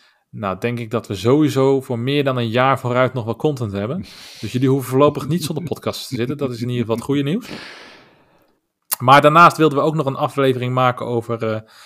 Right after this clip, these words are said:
Speaker 1: onze eigen interne authenticiteitscommissie die wij hebben.
Speaker 2: Mhm.
Speaker 1: En daarbij wilden we uitleggen hoe dit werkt. En ik dacht dan eigenlijk dat we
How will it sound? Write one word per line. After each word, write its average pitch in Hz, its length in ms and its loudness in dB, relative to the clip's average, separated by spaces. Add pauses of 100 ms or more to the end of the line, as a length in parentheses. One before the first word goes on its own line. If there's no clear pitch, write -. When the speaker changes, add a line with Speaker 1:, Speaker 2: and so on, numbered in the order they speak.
(200)
Speaker 1:
onze 135 360 -2
eigen 135 400 -2
interne 127 400 -2
authenticiteitscommissie 156 1400 -4
die 147 140 -6
wij 143 120 0
hebben. 170 300 -2
Speaker 2:
Mhm. 110 440 -4
Speaker 1:
En 110 580 -6
daarbij 113 320 0
wilden 110 240 2
we 113 100 2
uitleggen 110 360 -2
hoe 117 100 -2
dit 98 140 -2
werkt. 123 560 -2 (920)
En 127 320 -2
ik 113 280 -6
dacht - 320 4
dan 131 160 2
eigenlijk 120 420 0
dat 117 160 0
we 113 200 -4